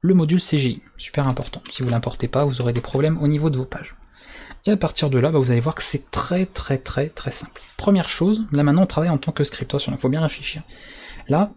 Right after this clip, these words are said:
notre script, quand il va être exécuté, il sait pas ce qu'il doit exécuter comme langage. Nous, ce qu'on veut, c'est qu'il utilise du H T M L, parce qu'on veut travailler quand même en H T M L pour les pages. C'est un petit peu nécessaire, voire même, je dirais, indispensable. Faire un site web sans H T M L, C S S, euh, ça serait un peu compliqué.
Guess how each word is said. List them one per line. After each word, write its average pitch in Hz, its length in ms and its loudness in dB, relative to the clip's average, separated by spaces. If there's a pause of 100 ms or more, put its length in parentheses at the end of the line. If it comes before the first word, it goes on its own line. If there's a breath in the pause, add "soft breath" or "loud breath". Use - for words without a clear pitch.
(100)
notre 143 260 2
script, - 380 -2
quand - 180 -2
il 127 60 2
va 135 40 6
être 143 120 0
exécuté, 135 600 0 (340)
il - 80 -2
sait 202 120 0
pas 185 140 2
ce 185 100 0
qu'il 143 120 0
doit 147 80 4
exécuter 143 400 0
comme 151 260 4
langage. 139 400 2 (160)
Nous, 151 100 2
ce - 80 -2
qu'on 131 140 2
veut, 165 160 4
c'est 170 140 0
qu'il 131 160 0
utilise 165 240 4
du 135 100 2
H 139 180 0
T 156 120 0
M 131 80 2
L, 127 60 -8
parce - 100 -8
qu'on 117 160 0
veut 117 100 -2
travailler 127 320 0
quand 165 160 0
même 165 180 0
en 135 120 2
H 131 180 0
T - 80 -4
M 127 80 2
L 170 100 2
pour 151 200 -2
les 143 80 2
pages. 131 240 -6
C'est - 80 -8
un 135 80 -2
petit - 120 -12
peu 156 240 2
nécessaire, 139 540 0
voire 127 180 0
même, 147 200 4
je 127 60 2
dirais, 139 300 0
indispensable. 147 580 -2 (380 loud breath)
Faire 127 200 0
un 127 60 4
site - 260 -4
web 143 100 2
sans 123 180 0
H - 120 -4
T 131 80 -2
M 123 60 4
L, 120 60 4
C - 180 -4
S - 180 -2
S, 160 220 0 (380 loud breath)
euh, 151 160 -10
ça - 120 -4
serait - 120 2
un 175 60 4
peu 170 80 2
compliqué. 139 420 0